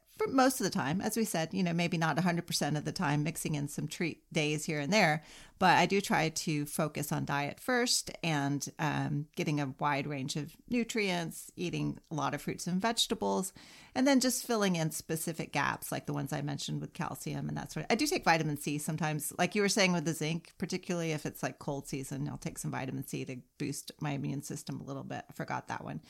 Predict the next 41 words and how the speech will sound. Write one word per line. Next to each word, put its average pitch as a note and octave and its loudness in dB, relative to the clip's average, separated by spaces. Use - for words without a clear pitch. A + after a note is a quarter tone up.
But D4 0
yeah, D4 10
I F3+ 6
think F#3+ -4
food B3 0
is, G#3+ 2
food D4 2
is B3+ 0
your E3+ 2
first F3 0
line E3+ 2
of D#3 -2
defense. D#3 -2
Supplements F#3+ 4
would F3 0
be, D#3+ 0
like, C#3+ -2
insurance D3+ 2
and E3 2
or D3+ 0
if D3 -4
your D3 -2
doctor C#3 -4
recommends C#3 -4
them. C#3 -4
If A3+ -2
you C4+ 4
are D#4+ 8
interested G#4+ 0
in A3+ 2
taking E3+ 0
supplements, F#3+ 0
I A3+ 6
would C#4+ 0
say, D#4 4
you G#3+ 2
know, F#3+ 4
don't A#3+ 4
break B3 0
the - 0
budget. D#3+ 0